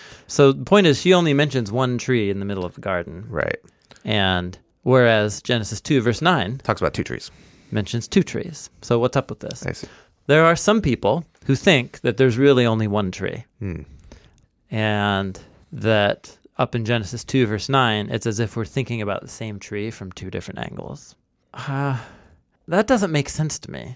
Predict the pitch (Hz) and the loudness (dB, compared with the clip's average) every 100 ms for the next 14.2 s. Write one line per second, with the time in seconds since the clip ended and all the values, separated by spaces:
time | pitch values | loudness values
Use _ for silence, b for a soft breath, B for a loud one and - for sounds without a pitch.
0 | - - - - _ b b b 113 131 | -12 -6 -4 -6 _ b b b -2 2
1 | 170 - - 190 180 185 139 113 104 120 | 2 0 2 4 4 2 2 2 0 -2
2 | 147 - _ _ _ - 117 120 - - | -8 -14 _ _ _ -2 -2 -4 -20 -4
3 | 123 113 120 113 - - 139 147 143 - | -4 -2 0 0 0 0 2 2 -2 -6
4 | 104 87 110 127 - _ _ - 131 220 | -6 -4 -6 -10 -20 _ _ 0 2 4
5 | 226 - 220 170 - 190 135 117 131 185 | 4 4 4 2 0 4 4 4 4 4
6 | 220 208 214 208 214 240 262 _ 160 151 | 4 4 4 4 4 2 -2 _ -4 0
7 | 160 160 156 - 147 - 165 156 - - | 0 0 -4 -8 -10 -2 2 2 0 4
8 | 170 156 156 143 147 135 151 156 139 139 | 6 8 6 4 4 4 6 6 6 6
9 | 135 127 127 _ - 180 131 110 - 95 | 4 2 -4 _ -2 0 2 0 -2 -4
10 | 92 - - - - _ _ - 80 - | -4 -6 -10 -8 -8 _ _ -8 -6 -8
11 | - _ - 117 135 135 127 135 117 131 | -16 _ -4 2 2 4 0 0 2 2
12 | 101 131 117 113 107 101 95 92 90 92 | 4 4 4 0 0 -2 -2 -4 -4 -6
13 | 120 _ _ - 131 127 131 135 135 131 | -10 _ _ -4 -2 0 2 2 0 -2
14 | 143 | -6